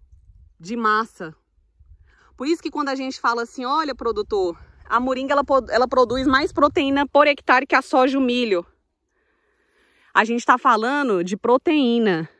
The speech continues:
E quando a gente fala de proteína, olha só aqui o que que eu vou ter, ó. Uma ração altamente nutritiva.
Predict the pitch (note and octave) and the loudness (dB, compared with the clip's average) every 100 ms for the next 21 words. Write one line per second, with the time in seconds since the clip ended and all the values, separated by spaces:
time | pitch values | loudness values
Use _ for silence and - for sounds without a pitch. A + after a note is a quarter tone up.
0 | _ _ _ _ F#3 A3+ C4 C4 A#3+ - | _ _ _ _ -8 -2 0 2 0 0
1 | A3 G#3 - G3 G3+ G3+ B3 G#3 G#3 - | 0 0 -2 -4 0 0 0 0 -2 -2
2 | A3 G#3+ A3 G3+ G#3+ G3+ F#3+ F#3+ F3+ E3 | -2 -2 -4 -10 -6 -4 -4 -2 -2 0
3 | D3 - - - - _ _ _ - - | -2 -4 -18 -20 -20 _ _ _ -20 -20
4 | _ _ _ _ _ - F3 G3 G#3 A3 | _ _ _ _ _ -6 2 2 4 0
5 | - G#3+ G3+ A3 C4+ B3 A#3+ - A#3 G#3 | 0 0 2 2 2 2 0 -2 -6 -4
6 | B3 - F#3+ F3 F3 | -8 -6 -8 -6 -8